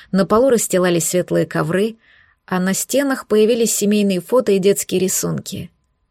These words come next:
А ещё, приглядевшись, можно было найти на подоконнике, на столе, на диване игрушки. На одну в виде недостроенной башни я даже сел во время обеда.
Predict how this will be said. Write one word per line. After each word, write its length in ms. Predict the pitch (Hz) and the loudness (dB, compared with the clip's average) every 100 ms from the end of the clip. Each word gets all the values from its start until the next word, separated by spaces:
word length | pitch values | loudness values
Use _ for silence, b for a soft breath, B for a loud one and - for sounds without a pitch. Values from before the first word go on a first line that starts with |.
| _ _ | _ _
А 100 | - | -2
ещё, 240 | 196 - 294 | 2 2 2
приглядевшись, 840 | 208 185 202 196 254 - 160 - B B - | 2 2 2 2 0 -2 -6 -8 B B -2
можно 240 | 254 226 | 0 2
было 220 | 208 202 | 4 4
найти 320 | 190 185 - 196 | 4 0 0 -2
на 100 | 175 | 0
подоконнике, 720 | 170 170 - 240 202 170 156 | -2 -2 0 2 2 0 -4
на 80 | |
столе, 400 | 160 - 202 247 | -4 -2 0 2
на 80 | 202 | 0
диване 520 | 160 170 208 208 180 - _ _ - | 0 0 0 0 -2 -6 _ _ -6
игрушки. 760 | 226 202 175 135 - - - _ _ _ _ _ _ _ _ _ | -2 0 -2 -2 -8 -12 -18 _ _ _ _ _ _ _ _ _
На 240 | 180 190 196 | -2 2 4
одну 300 | 196 254 294 | 2 2 2
в 40 | |
виде 200 | 220 190 | 2 2
недостроенной 680 | 190 185 190 - 202 196 185 | 2 2 0 2 2 2 0
башни 380 | 180 254 - 170 | 0 0 -2 -2
я 100 | 170 | 0
даже 200 | 196 202 | 0 0
сел 280 | 202 277 175 | 0 0 2
во 80 | 156 | 0
время 300 | 156 165 170 | 0 0 0
обеда. 400 | 175 156 131 | -2 -2 -6